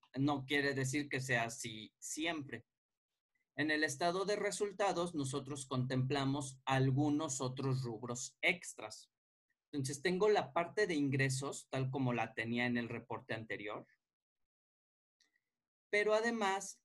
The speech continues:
voy a ir agregando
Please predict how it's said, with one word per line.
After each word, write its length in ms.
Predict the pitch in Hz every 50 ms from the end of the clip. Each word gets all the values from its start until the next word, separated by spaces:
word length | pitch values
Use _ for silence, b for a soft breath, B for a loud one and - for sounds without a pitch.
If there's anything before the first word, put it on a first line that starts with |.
| _
voy 380 | - 131 131 151 147 151 156 175
a 140 | 160 156 151
ir 380 | 147 143 143 143 135 135 - - - - - -
agregando 1160 | 131 131 127 131 131 131 120 123 120 117 135 156 165 165 160 151 135 120 110 117 - -